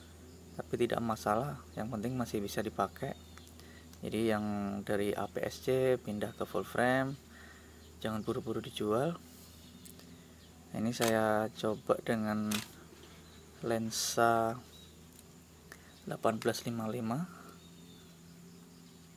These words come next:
Dia tetap bisa masuk, guys. Beda dengan merek sebelah yang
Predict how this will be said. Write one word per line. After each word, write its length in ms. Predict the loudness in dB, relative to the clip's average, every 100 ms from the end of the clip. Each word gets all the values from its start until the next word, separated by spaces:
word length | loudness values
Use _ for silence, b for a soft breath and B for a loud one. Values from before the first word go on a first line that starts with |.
| -8 -2
Dia 80 | 0
tetap 160 | 0 -2 -4
bisa 160 | -2
masuk, 400 | 0 -2 -2 -2
guys. 400 | 0 -2 -2 -12 -16 -6
Beda 320 | -2 2 2
dengan 320 | 2 0 0
merek 320 | 2 2 0
sebelah 400 | 0 4 4 4 -2 -18 -20 B B B B B -20 -20 -18 -2
yang 720 | 2 2 2 0 -2 -2